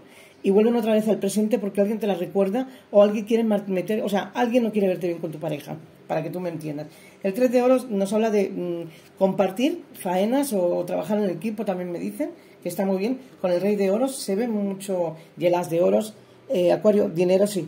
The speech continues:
dinero llega, dinero llega, abundante dinero, o sea, llega por trabajo o llega también por una paga que te tienen que conceder, también,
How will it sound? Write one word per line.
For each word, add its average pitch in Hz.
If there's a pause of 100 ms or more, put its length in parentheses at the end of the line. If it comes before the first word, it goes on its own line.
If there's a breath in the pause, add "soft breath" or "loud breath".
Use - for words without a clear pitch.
dinero 160
llega, 156 (200)
dinero 165
llega, 196 (380 loud breath)
abundante 170
dinero, 156
o 147
sea, 160
llega 156
por 185
trabajo 185 (200 loud breath)
o 180
llega 190
también 214
por 214
una 202
paga 202
que 180
te 165
tienen 180
que 180
conceder, 165 (420)
también, 170